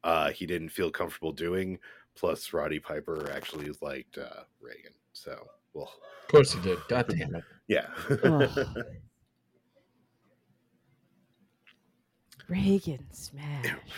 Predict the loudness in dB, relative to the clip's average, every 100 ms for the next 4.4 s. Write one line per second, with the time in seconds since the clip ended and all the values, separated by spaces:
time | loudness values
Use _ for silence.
0 | -10 -10 -12 -14 -16 -2 4 6 4 -2
1 | -10 -10 -12 -10 -8 -8 -8 -10 -12 -16
2 | -16 -18 -18 -20 _ _ _ _ _ _
3 | -20 -18 -18 -20 -20 -20 _ 2 6 8
4 | 8 6 4